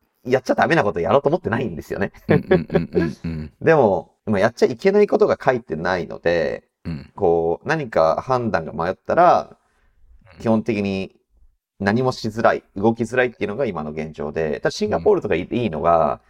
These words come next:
Speaker 1: 我々の前にもう四百社とか五百社ウェブスリーやってる企業がいるんですよね。
Speaker 2: うん。うん。
Speaker 1: で、トークン発行して、上場して、みたいな。で、そういう人たちのやったこのトラックレコードで、え、やっていいこと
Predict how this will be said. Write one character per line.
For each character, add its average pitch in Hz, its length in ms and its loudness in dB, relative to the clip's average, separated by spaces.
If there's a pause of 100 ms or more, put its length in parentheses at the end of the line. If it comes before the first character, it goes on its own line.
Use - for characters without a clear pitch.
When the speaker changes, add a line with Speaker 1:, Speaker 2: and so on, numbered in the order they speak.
(100)
Speaker 1:
我 113 220 2
々 196 240 4
の 185 140 4
前 180 220 -2
に 170 140 -2
も 185 400 -2
う 95 80 -6
四 180 180 6
百 277 200 -4
社 - 140 -4
と - 80 -6
か 78 100 0
五 90 140 0
百 190 200 0
社 - 140 2
ウ 82 60 4
ェ 85 80 4
ブ - 80 -2
ス 95 120 -8
リ 85 80 4
ー - 20 4
や 78 60 2
っ 101 120 -6
て 82 60 -2
る 80 60 -2
企 113 140 2
業 76 80 2
が - 80 -4
い - 20 -10
る 113 160 4
ん - 120 -2
で - 100 -20
す - 60 -20
よ - 60 -6
ね。 185 80 -4
Speaker 2:
う - 20 -6
ん。 - 40 -14
う - 20 -20
ん。 - 260 -18
Speaker 1:
で、 92 100 0
ト 185 160 4
ー - 40 -2
ク - 100 -6
ン - 20 -4
発 87 160 -2
行 82 100 2
し - 80 -8
て、 80 380 2
上 85 160 2
場 80 120 2
し - 80 -12
て、 90 100 2
み 76 60 -2
た - 60 -14
い - 60 -20
な。 - 60 -20 (640)
で、 104 60 -8
そ 156 160 0
う - 20 2
い 180 40 0
う - 20 -8
人 196 160 2
た 196 120 4
ち 180 260 -2 (320)
の 165 400 0 (540)
や 110 120 6
っ - 40 -8 (140)
た 127 100 2
こ 117 140 -2
の 113 120 4
ト - 120 -4
ラ 120 100 6
ッ - 20 -6
ク - 180 -6
レ 143 100 4
コ 82 180 0
ー 67 40 -4
ド 71 100 -2
で、 85 460 2 (440)
え、 85 80 0
や 87 120 6
っ - 60 -6
て - 140 -2
い 147 60 2
い 110 60 -6
こ 92 180 -4
と 78 380 2